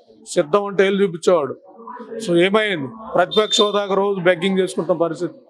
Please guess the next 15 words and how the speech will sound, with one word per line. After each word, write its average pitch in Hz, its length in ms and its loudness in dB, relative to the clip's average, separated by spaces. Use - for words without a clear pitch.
మీరు 220 240 4
ఇదే 226 120 4
విధంగా 214 320 2
విర్రవీగితే 202 580 2
మీకు 214 240 2
అదే 208 200 4
గతి 175 220 0
పడుతుంది. 185 340 -2
మీ 175 40 2
రెండు 202 160 0
పార్టీలు 208 440 2
అహం 208 220 4
తగ్గించుకొని 190 680 2
ప్రజాస్వామ్యబద్ధంగా 175 1000 0
వెళ్ళాలి. 147 420 0